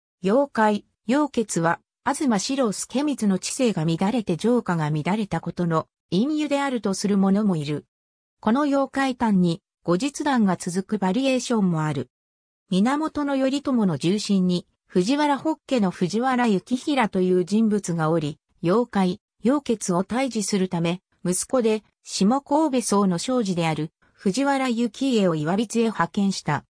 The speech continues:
藤原行家は、妖傑を討伐すると、その功で、東軍を与えられた。この時、東家では、唯一、東四郎助光の娘が生き残っていたので、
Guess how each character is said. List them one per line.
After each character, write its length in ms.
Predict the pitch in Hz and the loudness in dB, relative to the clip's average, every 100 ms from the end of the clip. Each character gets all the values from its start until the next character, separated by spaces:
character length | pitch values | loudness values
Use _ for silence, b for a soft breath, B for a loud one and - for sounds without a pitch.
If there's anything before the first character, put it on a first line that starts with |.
| _ _ _ _ | _ _ _ _
藤 300 | - 190 277 | -2 -2 0
原 260 | 302 285 285 | 0 0 0
行 280 | 247 - 240 | -2 -2 0
家 240 | 240 202 | 2 2
は、 220 | 165 151 _ _ - | 2 -2 _ _ 0
妖 200 | 269 285 | 0 0
傑 280 | 247 - 170 | -4 0 -2
を 60 | |
討 280 | 175 208 247 | 0 0 0
伐 140 | 254 247 | -2 -4
す 180 | - 190 | -6 -4
る 100 | 185 | -4
と、 220 | 156 147 - _ - | -4 -6 -10 _ -4
そ 160 | 214 | 0
の 140 | 247 285 | 2 2
功 220 | 247 214 | 0 2
で、 220 | 165 165 _ _ | 0 -2 _ _
東 400 | 151 156 247 311 | -4 -2 0 0
軍 260 | 302 240 202 | 2 2 4
を 120 | 151 | 2
与 300 | 147 175 208 | 0 -2 -2
え 60 | 208 | 0
ら 120 | 185 | -2
れ 100 | 175 | -4
た。 240 | - 151 - _ _ _ _ _ | -6 -10 -12 _ _ _ _ _
こ 120 | - 214 | 0 2
の 120 | 285 | 2
時、 400 | 294 269 175 - _ _ | -2 -2 -4 -4 _ _
東 400 | 165 170 302 302 | 0 2 0 0
家 140 | - 233 | 0 0
で 120 | 196 | 2
は、 220 | 160 165 _ _ | 0 -2 _ _
唯 340 | 160 254 330 262 | -2 0 0 -2
一、 340 | 208 170 170 - _ | -2 -4 -4 -8 _
東 240 | - 277 285 196 | -4 0 0 0
四 160 | 247 | 0
郎 200 | 277 254 | 0 0
助 300 | 208 - 240 | 0 -4 -4
光 280 | 294 277 214 | -2 -2 0
の 80 | 190 | 2
娘 400 | 160 160 240 247 | 0 -2 -2 0
が 120 | 190 | 0
生 120 | 156 | -2
き 120 | - 220 | 0 -2
残 220 | 247 240 | -2 -6
っ 20 | |
て 180 | - 202 | -6 -4
い 100 | 196 | -2
た 140 | 214 | 0
の 140 | 202 170 | 0 0
で、 200 | 156 | -2